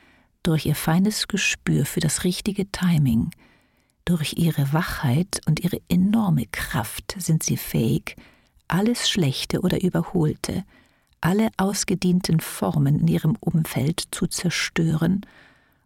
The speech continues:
und alles frei zu machen für den nächsten Entwicklungsschritt von schöneren Manifestationen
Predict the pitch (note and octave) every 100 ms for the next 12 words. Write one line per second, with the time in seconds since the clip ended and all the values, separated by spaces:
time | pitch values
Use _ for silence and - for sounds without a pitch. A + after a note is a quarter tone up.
0 | - D3+ - D#3 E3 F#3 - - D#3+ D3+
1 | - D#3+ D3 - D#3+ F3 D#3 C#3+ C#3 -
2 | - D#3 D#3+ D#3 - - - - C#3+ -
3 | - - - D#3+ D#3 E3 _ _ - -
4 | A3 C#3+ B2+ - D3+ C#3 - - - -
5 | - - - E3 F3 F#3